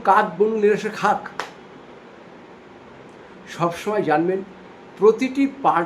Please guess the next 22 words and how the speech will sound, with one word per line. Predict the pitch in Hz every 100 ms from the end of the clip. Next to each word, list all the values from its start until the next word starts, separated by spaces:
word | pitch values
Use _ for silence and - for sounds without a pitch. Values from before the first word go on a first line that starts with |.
| -
প্রাণীর | 170 165 214 240
ভিতরে | 160 196 196
কিন্তু | 190 190 175 220 - - - - - - - -
একটা | 151 190
আশীর্বাদ | 165 156 151 214 185 202 156
বলে | 190 202
বস্তু | 139 147 - 151
আছে। | - - - - - - - - - - - - - - - - - - - - - - - - - - -
যেমন | 175 214 226
আমাদের | 202 214 214 190 - - - - - - - -
হয়তো | 185 196
গৃহে | 202 175 202
অনেক | 202 190 190
সময় | - 196 190 - - -
বা | 165
দোকানে | 170 190 190 190
অনেক | 180 170
সময় | - 196
একজন | 175 170 180
ভিক্ষা | 165 165 208
করতে | 180 170 185
আসছে, | 165 -